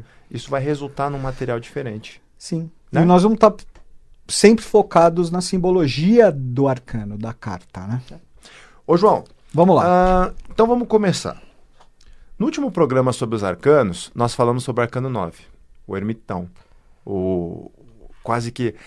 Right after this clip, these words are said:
Speaker 1: aquele que antes se guiava por uma luz externa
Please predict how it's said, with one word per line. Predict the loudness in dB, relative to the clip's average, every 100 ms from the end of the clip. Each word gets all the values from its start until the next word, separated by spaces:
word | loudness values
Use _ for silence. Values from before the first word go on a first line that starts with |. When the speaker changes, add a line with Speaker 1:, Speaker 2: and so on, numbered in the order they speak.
| -20 -18
Speaker 1:
aquele | -16 -8 -2 -2 -2
que | -6 -4 -4 -4 -12 _ _ _ _ _ _ -6
antes | 0 2 0 -4 -10 -10 -12 -16 _ _ _ -20 _ -20
se | -8 -6
guiava | 0 4 6 4 2 -2
por | -2 -4
uma | 0 0
luz | 0 -2 -4
externa | -10 -6 -2 -2 -2 -4 -6